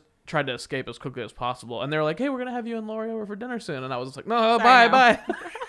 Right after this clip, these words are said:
Speaker 1: <laughs> They're great people, but I will not be going over there
Speaker 2: Yeah,
Speaker 1: again. <laughs>
Speaker 2: no cats. I did
Speaker 1: I'll
Speaker 2: not know
Speaker 1: avoid
Speaker 2: that
Speaker 1: them.
Speaker 2: headache was a part of the, uh,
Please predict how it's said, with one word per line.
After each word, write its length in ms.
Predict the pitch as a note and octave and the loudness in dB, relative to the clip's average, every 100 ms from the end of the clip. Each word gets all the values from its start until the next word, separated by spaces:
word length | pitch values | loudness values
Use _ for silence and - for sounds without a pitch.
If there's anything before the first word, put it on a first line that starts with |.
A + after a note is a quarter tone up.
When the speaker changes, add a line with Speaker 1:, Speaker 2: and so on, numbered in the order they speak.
| A4+ F#4 F#4+ - - - - - - A3 - | -6 -4 -6 -8 -10 -10 -14 -14 -16 -16 -10
Speaker 1:
<laughs> 200 | G4+ C#4+ | -6 0
They're 100 | F#3+ | 0
great 240 | F3 G3+ | 2 0
people, 260 | F#3+ D#3+ D3 | -2 -4 -4
but 160 | C3 C3 | -2 -2
I 80 | |
will 80 | C3+ | -2
not 180 | C#3 C3+ | -4 -4
be 100 | C#3+ | -6
going 260 | C3+ B2+ A#2+ | -6 -6 -6
over 140 | B2 | -8
there 160 | A#2+ F3+ | -8 -8
Speaker 2:
Yeah, 120 | - D#3+ - G#3+ | -8 -10 -10 0
Speaker 1:
again. 100 | G3+ | 0
<laughs> 80 | A3+ | 2
Speaker 2:
no 60 | D#3+ | -2
cats. 360 | E3+ D#3+ - _ - - F4+ F#4 | 0 -4 -6 _ -20 -18 -10 -8
I 100 | C#4 D4 | -6 -6
did 100 | F#4+ | -4
Speaker 1:
I'll 60 | |
Speaker 2:
not 160 | A#3 G3+ | -2 -2
know 80 | G3 | -4
Speaker 1:
avoid 100 | F#3+ | -6
Speaker 2:
that 60 | - | -8
Speaker 1:
them. 60 | |
Speaker 2:
headache 360 | G3 G3 A3+ E3+ | -10 -12 -12 -16
was 140 | D#3+ | -18
a 60 | D#3+ | -18
part 240 | - D#3 | -16 -14
of 180 | D#3 D3+ | -16 -16
the, 220 | D#3 D3+ | -18 -18
uh, 180 | C#3+ D3+ | -18 -18